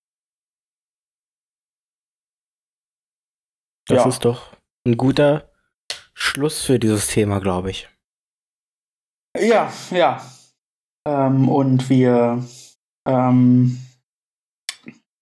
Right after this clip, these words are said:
Speaker 2: halten auf jeden Fall Fürbitte für alle Menschen, die, ähm, vor, vor Krieg Angst haben müssen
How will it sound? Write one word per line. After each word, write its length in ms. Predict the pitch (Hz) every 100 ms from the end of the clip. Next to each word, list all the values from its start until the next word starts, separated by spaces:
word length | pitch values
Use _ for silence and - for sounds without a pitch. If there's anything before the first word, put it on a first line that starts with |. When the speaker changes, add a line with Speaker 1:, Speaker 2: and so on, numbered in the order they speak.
| _ _ 131
Speaker 2:
halten 240 | 127 135
auf 160 | 127 131
jeden 120 | 127
Fall 120 | 127
Fürbitte 500 | 123 135 127 135 135
für 180 | 131 -
alle 200 | 123 123
Menschen, 480 | 127 127 - 127 123
die, 520 | 175 175 123 123 - _ _ _ _ _ _ _ _ -
ähm, 600 | 139 135 131 131 131 131 - - 247
vor, 720 | - - 127 123 120 120 123 - _ _ _ _ _ _ _ _ _ _ _ _ _ 139
vor 120 | 123
Krieg 340 | - 143 131
Angst 320 | - 127 127 135
haben 240 | 127 135
müssen 500 | 131 131 147 - -